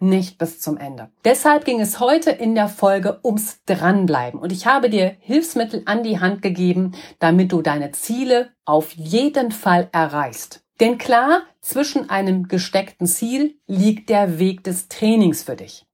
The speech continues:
Und irgendwie musst du als Hundehalter diesen Trainingsweg zurücklegen.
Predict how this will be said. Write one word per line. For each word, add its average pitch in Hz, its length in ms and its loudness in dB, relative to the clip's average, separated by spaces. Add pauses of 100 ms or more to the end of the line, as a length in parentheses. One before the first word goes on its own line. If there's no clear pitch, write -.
(140)
Und 220 160 -4
irgendwie 294 540 4
musst 240 300 0
du 262 120 -4
als 185 440 -2
Hundehalter 220 760 2
diesen 233 680 -2
Trainingsweg 185 960 0
zurücklegen. 180 800 -2